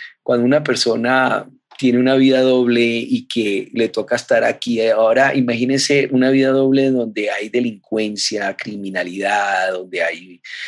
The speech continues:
digamos, un grado, alto grado de corrupción. Y entonces, eh,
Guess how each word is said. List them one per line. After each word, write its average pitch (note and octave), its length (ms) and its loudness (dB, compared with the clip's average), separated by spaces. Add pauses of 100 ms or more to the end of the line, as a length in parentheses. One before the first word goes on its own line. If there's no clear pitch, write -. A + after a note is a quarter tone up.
(180)
digamos, G2 380 -6
un A2+ 320 -4
grado, G#2+ 760 0
alto A2 300 -2
grado G#2 300 2
de G#2 100 -2
corrupción. G2 1000 -4
Y G2+ 220 -10
entonces, G#2+ 680 -4 (380)
eh, A2+ 460 0